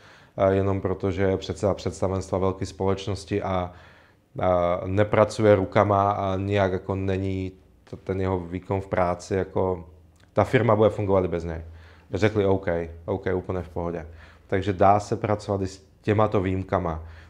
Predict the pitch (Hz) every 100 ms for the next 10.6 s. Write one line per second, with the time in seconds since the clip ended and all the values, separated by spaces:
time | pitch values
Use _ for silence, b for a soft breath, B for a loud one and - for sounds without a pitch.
0 | - 98 92 95 120 117 113 104 95 104
1 | 117 120 101 95 98 98 101 104 98 98
2 | 101 98 - 92 - 101 - 101 98 104
3 | - 107 110 104 101 101 95 87 107 107
4 | 92 - 90 90 98 131 139 B B B
5 | - 95 95 110 98 98 98 - 107 95
6 | 95 98 101 101 95 95 92 - - 101
7 | - 104 98 95 92 98 98 101 95 98
8 | 95 98 92 101 - 98 - 95 95 92
9 | 90 B B B _ 107 95 92 95 95
10 | 107 - 104 98 98 98